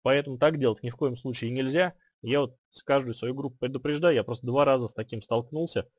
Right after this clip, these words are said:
буквально за полгода, я не знаю уж, э, чем там руководствовались системные администраторы. Чтобы поставить обратно замочки, комплект поставки делать не надо.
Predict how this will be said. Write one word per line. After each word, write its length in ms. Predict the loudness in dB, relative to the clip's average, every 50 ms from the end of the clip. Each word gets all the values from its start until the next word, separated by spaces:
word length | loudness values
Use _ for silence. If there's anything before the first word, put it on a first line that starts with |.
| _ -10
буквально 420 | -10 -8 -2 0 2 2 2 0
за 100 | -2 -4
полгода, 440 | -2 -2 -4 -4 -2 0 0 0 0
я 120 | 0 0
не 100 | -2 -2
знаю 200 | -2 -2 0 -2
уж, 100 | -2 -4 -8 -20 _ _ _ _ _ _ -10
э, 240 | -6 -4 -2 -2 -2
чем 200 | -2 -4 -4 -2
там 160 | -4 -4 -6
руководствовались 540 | -6 -2 0 0 0 0 0 -4 -8 -12 -12
системные 400 | -14 -10 -6 -4 -4 -2 -2 -2
администраторы. 680 | -4 -4 -6 -8 -10 -8 -4 -4 -4 -4 -4 -8 -14 -16 _ _ _ _ _ _ _ _ _ _ _ _ _ _ _ _ _ _ -14
Чтобы 320 | -4 0 2 4 4 4
поставить 460 | 2 2 0 0 2 2 0 2 0
обратно 400 | 0 2 4 2 2 2 0 0
замочки, 480 | 2 2 2 2 0 0 -2 -2 -4 -10
комплект 580 | -6 -2 -2 -2 -2 0 0 0 0 -2 -2 -4
поставки 420 | -4 -2 -2 -2 -4 -4 -4 -6
делать 300 | -4 -2 -2 -2 -4 -6 -8
не 260 | -8 -6 -4 -4 -4
надо. 560 | -4 -2 -2 0 0 0 -2 -2 -2 -2 -4